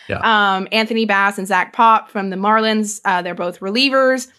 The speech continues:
Speaker 2: And then Whit Merrifield, which was a kind of a curious move that came in right at, at the wire.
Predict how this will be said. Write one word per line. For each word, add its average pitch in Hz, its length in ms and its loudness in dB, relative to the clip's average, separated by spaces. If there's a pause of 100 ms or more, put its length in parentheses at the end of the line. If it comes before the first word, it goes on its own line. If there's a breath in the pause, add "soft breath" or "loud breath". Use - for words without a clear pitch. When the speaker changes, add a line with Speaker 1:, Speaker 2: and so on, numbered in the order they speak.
(580)
Speaker 2:
And 233 120 0
then 214 140 2
Whit 208 160 0
Merrifield, 233 480 0
which 180 120 -10
was 190 120 -10
a 185 60 -8
kind 247 200 -4
of 247 80 -4
a 214 40 -2
curious 196 440 -4
move 185 200 -6
that 180 100 -10
came 196 240 -4
in 190 320 -6
right 208 240 4
at, 220 200 0
at 208 160 -2
the 202 100 -2
wire. 202 640 0